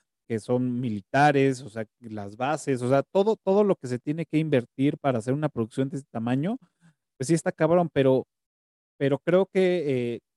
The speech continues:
ahí está el, el, el deal, ¿no? De, de una sem-, de, de haberlo hecho en dos semanas, pues ya duplicó la, la inversión, ¿no? Entonces,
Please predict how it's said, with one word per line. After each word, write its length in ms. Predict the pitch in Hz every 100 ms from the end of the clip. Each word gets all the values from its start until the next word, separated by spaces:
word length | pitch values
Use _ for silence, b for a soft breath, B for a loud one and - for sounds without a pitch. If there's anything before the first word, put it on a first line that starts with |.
| _ _
ahí 300 | 139 143 180
está 480 | 196 - 160 160 165 -
el, 320 | 135 117 107
el, 800 | 127 110 110 110 107 107 110 104 _ _ _ _ _ _
el 220 | 120 123 135
deal, 260 | 175 147
¿no? 160 | 117 156
De, 220 | 143 123
de 120 | 127
una 260 | 127 170 196
sem-, 360 | - 139 123
de, 380 | 120 117 113 113
de 140 | 101 117
haberlo 340 | 135 196 202
hecho 260 | 185 - 165
en 220 | 156 143
dos 160 | 151
semanas, 440 | - 147 139 160 -
pues 140 | - 120
ya 260 | 135 156
duplicó 720 | 160 160 - 139 - 156 185 180
la, 180 | 123 -
la 160 | 107
inversión, 520 | 107 101 104 - 104 98
¿no? 220 | 113 160 _ _ _ _
Entonces, 400 | 143 143 156 156